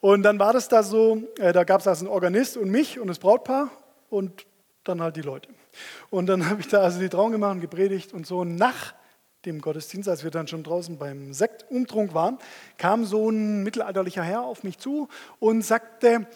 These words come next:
„Also wenn ich heute nochmal heirate tät, dann tät ich Sie fragen.“ Damit meinte er nicht, dass er mich, ja,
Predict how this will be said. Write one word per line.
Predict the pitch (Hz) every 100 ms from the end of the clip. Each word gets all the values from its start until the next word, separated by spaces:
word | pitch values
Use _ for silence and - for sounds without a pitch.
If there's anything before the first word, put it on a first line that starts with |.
| - - - -
„Also | 247 269 269
wenn | 269 269
ich | 339 320 -
heute | 190 277 277
nochmal | 269 254 233 175
heirate | 190 233 185 175 165
tät, | 156 156 147 - - _ _ _ _ _ - _
dann | - 196 208
tät | 208 226 233
ich | 240 185
Sie | 233 233
fragen.“ | - 170 175 170 139 143 - - - - - - - 784 - - - 508 - - - - - - -
Damit | 208 208 196
meinte | 208 240 233
er | 208
nicht, | 220
dass | 208 196
er |
mich, | 185 180 - - _ - - - - - - - - - - - - - - - - - -
ja, | 196